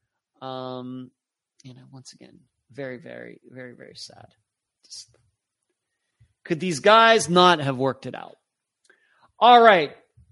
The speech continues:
the other big news, and, uh, this will probably be the most that I've ever talked about this at all,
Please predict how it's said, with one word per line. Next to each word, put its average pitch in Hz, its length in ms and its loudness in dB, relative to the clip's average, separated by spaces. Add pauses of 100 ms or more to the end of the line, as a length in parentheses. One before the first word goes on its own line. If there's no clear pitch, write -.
(120)
the 208 220 0
other 339 240 6
big 247 260 4
news, 156 760 -6 (100)
and, 175 720 -6
uh, 165 320 -4 (2000)
this 170 220 -12
will 208 140 -10
probably 185 340 -4
be 160 160 -8
the 147 100 -10
most 156 540 -10
that 143 140 -8
I've 139 180 -6
ever 139 200 -6
talked 151 360 -8
about 135 420 -10
this - 640 -14 (540)
at 139 180 -14
all, 147 680 -6